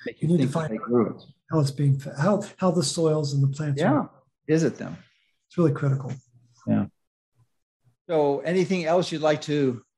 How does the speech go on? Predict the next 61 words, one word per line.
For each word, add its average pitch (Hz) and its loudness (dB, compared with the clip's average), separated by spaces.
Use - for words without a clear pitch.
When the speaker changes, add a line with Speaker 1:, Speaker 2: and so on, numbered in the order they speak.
Speaker 1:
I 135 -10
mean, 139 2
I 151 4
didn't 156 0
know 151 0
we'd 135 0
talk 143 2
about 123 -2
the 123 -4
whole 127 4
time 127 -2
on 123 2
this, 120 -2
but 156 2
it 147 0
worked 190 -4
out 135 0
really 139 0
good. 113 2
This 135 -4
is 117 -4
a - -16
good 135 2
primer. 120 0
You 117 2
know, 101 2
this 113 0
is 113 2
gonna 117 6
be 98 -2
solid 113 0
and 104 -4
people, 127 -4
it'll 139 0
help 131 4
a 110 -2
lot 104 -2
of - -12
people. - -10
Speaker 2:
No, 202 2
I'm, 165 2
Speaker 1:
It's 160 -2
Speaker 2:
I'm - -10
Speaker 1:
such, 165 2
Speaker 2:
just - -4
Speaker 1:
such 185 4
a 175 4
confusing 139 0
topic, 131 0
and 107 2
the 104 -2
de-, 143 6
details 117 2
are 101 0
not 113 2
known 110 2
that 110 -4
well 104 0
at 95 -4
all. 104 -2
Uh, 101 2